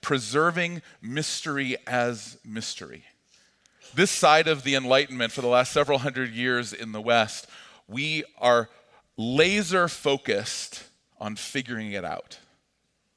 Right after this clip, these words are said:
And the reason you don't hear a lot of talk about the Trinity is that no much, no matter how much effort you put into figuring it out, you're not gonna figure it out.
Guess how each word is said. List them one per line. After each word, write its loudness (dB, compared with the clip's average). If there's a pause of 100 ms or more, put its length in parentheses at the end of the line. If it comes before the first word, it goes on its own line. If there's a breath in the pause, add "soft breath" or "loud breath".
(260)
And 0
the 2
reason 4
you 0
don't 2
hear 4
a 6
lot 6
of -4
talk 4
about 2
the -12
Trinity 0 (240 loud breath)
is 0
that 4
no 2
much, 2 (200 loud breath)
no 4
matter 8
how 2
much 4
effort 0
you -12
put -2
into -2
figuring -6
it 0
out, 2
you're -6
not -4
gonna -6
figure -10
it -8
out. -12